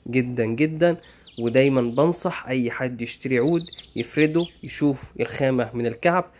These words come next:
معاك لبلوب جبر وعاصي، شكل الخامة وشكل العقل، الخامة المخربشة اللي الصيادين بيعشقوها. في ناس بتسميها جلد التعبان، ناس بتسميها الخامة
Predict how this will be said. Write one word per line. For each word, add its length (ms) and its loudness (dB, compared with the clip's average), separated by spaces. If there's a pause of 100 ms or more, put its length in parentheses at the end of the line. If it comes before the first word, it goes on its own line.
(160)
معاك 300 4
لبلوب 540 4 (280)
جبر 440 0
وعاصي، 600 0 (200)
شكل 500 -4
الخامة 520 0 (120)
وشكل 580 -4
العقل، 420 2 (300)
الخامة 560 -2 (100)
المخربشة 880 -2 (440)
اللي 240 2
الصيادين 840 0
بيعشقوها. 880 2 (480)
في 160 0
ناس 200 2
بتسميها 840 -4 (120)
جلد 340 -2
التعبان، 720 0 (260)
ناس 220 0
بتسميها 640 -4
الخامة 500 -2